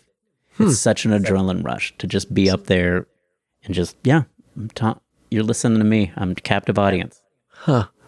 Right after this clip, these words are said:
Speaker 1: I've talked in front of, like, I've done some, two or three times I've done public speaking, and that, that's, uh, that's, that's nerve-wracking
Speaker 2: Mm-hmm.
Speaker 1: for sure. I can't imagine, like, okay,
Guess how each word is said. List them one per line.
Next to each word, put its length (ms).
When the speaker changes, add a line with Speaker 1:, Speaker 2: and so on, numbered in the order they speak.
Speaker 1:
I've 220
talked 320
in 80
front 240
of, 40
like, 160
I've 120
done 180
some, 220
two 120
or 60
three 160
times 260
I've 260
done 240
public 340
speaking, 480
and 320
that, 240
that's, 400
uh, 300
that's, 560
that's 380
nerve-wracking 540
Speaker 2:
Mm-hmm. 140
Speaker 1:
for 80
sure. 320
I 80
can't 160
imagine, 560
like, 260
okay, 460